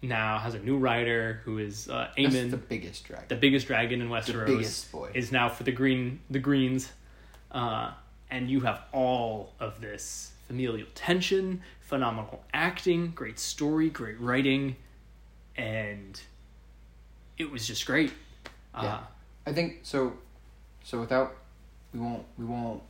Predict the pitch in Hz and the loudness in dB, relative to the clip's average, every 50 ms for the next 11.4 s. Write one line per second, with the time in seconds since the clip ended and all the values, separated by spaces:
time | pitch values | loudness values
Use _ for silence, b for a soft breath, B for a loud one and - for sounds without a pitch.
0 | - - - - - - - - - - - - - - - - - - - - | -20 -20 -20 -20 -20 -20 -20 -20 -20 -20 -20 -20 -20 -20 -20 -20 -20 -20 -14 -4
1 | - 139 120 113 110 110 113 107 101 98 101 95 90 - - - - - - - | 0 2 2 2 2 0 -4 -6 -6 -6 -6 -8 -8 -10 -12 -18 -20 -20 -20 -20
2 | - - - - - - - - - - - 127 127 - 131 123 - 135 127 123 | -20 -20 -14 -10 -10 -10 -10 -10 -4 2 2 2 4 4 2 2 2 0 0 0
3 | 120 113 - - - - - - - 143 151 170 175 - - - 143 117 92 90 | 0 -4 -6 -10 -18 -20 -10 -4 0 2 2 4 2 2 0 2 2 2 2 0
4 | 90 - - 123 117 113 - - 151 151 143 135 131 127 - - - - - - | -4 -4 -4 -4 -4 -4 -2 0 4 4 4 4 2 -4 -14 -18 -20 -20 -20 -20
5 | - - - - 113 117 131 143 143 - - 151 117 120 127 - - 143 139 139 | -20 -20 -16 -8 -4 -4 -2 -2 -4 -4 -4 -4 -2 -2 -2 -4 -4 -4 -4 -4
6 | 139 - 143 135 139 135 139 139 139 139 139 143 143 143 143 139 123 107 104 98 | -4 -4 -6 -4 -4 -2 -2 -2 -2 -2 -2 -2 -2 -2 -2 -2 -4 -4 -4 -4
7 | 98 - b b b b b b b b b b b - - - - - - - | -8 -10 b b b b b b b b b b b -20 -20 -20 -20 -20 -20 -18
8 | - 104 101 90 87 90 107 120 127 123 117 113 107 101 92 92 87 85 127 127 | -10 -6 -4 -2 -2 0 0 0 0 0 0 -2 -2 -4 -4 -6 -4 -2 -2 -2
9 | 113 113 113 113 110 110 113 117 117 117 113 113 117 113 113 113 113 113 110 110 | -2 -4 -4 -4 -2 -2 0 0 0 -2 -2 -2 -2 0 0 0 0 0 -2 -4
10 | 113 - - - - - - 127 127 117 117 117 113 113 110 - 117 113 110 110 | -6 -10 -14 -18 -12 -6 -2 -2 -2 0 0 0 0 0 -2 -2 -2 -2 -2 -2
11 | 107 110 107 107 107 107 110 | -2 -4 -4 -4 -6 -6 -8